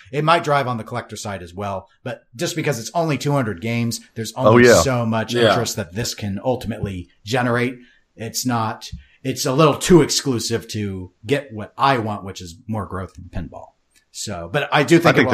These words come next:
Speaker 2: there's,
Speaker 1: have, if
Speaker 2: I
Speaker 1: it
Speaker 2: think
Speaker 1: has any impact, it's positive.
Speaker 2: I think there's at least two hundred pinball collectors out there chomping at the bits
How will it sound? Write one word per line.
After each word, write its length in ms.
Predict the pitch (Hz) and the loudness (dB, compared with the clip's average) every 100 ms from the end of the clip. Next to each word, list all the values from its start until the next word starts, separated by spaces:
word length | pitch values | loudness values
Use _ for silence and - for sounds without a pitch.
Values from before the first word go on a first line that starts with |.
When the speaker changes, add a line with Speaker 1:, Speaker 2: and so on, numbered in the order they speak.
| 98 | 2
Speaker 2:
there's, 40 | |
Speaker 1:
have, 200 | 117 107 | 2 -2
if 60 | 147 | 2
Speaker 2:
I 40 | |
Speaker 1:
it 40 | - | 6
Speaker 2:
think 60 | 147 | 6
Speaker 1:
has 120 | 135 | 4
any 200 | 175 185 | 2 2
impact, 320 | 160 139 131 - | 0 2 -2 -2
it's 100 | - | -2
positive. 440 | 139 95 - - _ _ _ _ _ _ _ _ _ _ _ | -2 -2 -8 -16 _ _ _ _ _ _ _ _ _ _ _
Speaker 2:
I 80 | 110 | 0
think 160 | 120 120 | 2 2
there's 320 | 101 92 - - _ | 2 0 -4 -16 _
at 160 | 82 90 | -8 -2
least 340 | 92 101 95 | 2 2 0
two 120 | - 101 | 0 2
hundred 240 | 92 85 | 2 2
pinball 260 | 92 82 80 | 2 2 4
collectors 360 | 87 82 82 | 2 2 2
out 100 | 85 | 2
there 80 | 82 | 2
chomping 460 | 78 - 90 87 85 | 0 2 4 4 0
at 100 | 80 | -2
the 80 | 80 | 0
bits 480 | 85 80 - - | 2 2 0 -8